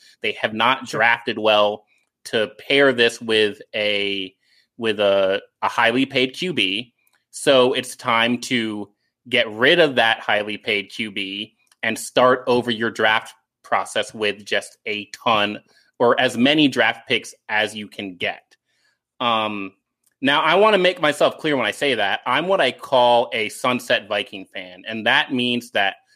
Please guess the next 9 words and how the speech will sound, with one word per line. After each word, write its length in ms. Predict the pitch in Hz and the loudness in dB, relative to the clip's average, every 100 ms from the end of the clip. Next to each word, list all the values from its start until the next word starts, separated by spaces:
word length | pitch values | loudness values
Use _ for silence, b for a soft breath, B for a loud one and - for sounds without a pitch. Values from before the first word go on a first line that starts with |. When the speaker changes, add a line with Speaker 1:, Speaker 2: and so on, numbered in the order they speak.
| _ _ | _ _
Speaker 1:
I 160 | 117 151 | -2 0
am 180 | 135 110 | 0 -2
here, 580 | - 147 151 180 208 b b b _ | -6 -2 0 0 -2 b b b _
I 140 | 135 160 | -2 0
am 180 | 110 104 | 0 -2
blogging, 640 | 110 151 175 180 175 160 135 | 2 4 4 2 0 -2 -2
I'm 180 | 151 | -2
doing 280 | 170 147 110 | 0 -2 -4
shows, 500 | - 175 165 170 165 | 0 2 4 2 -2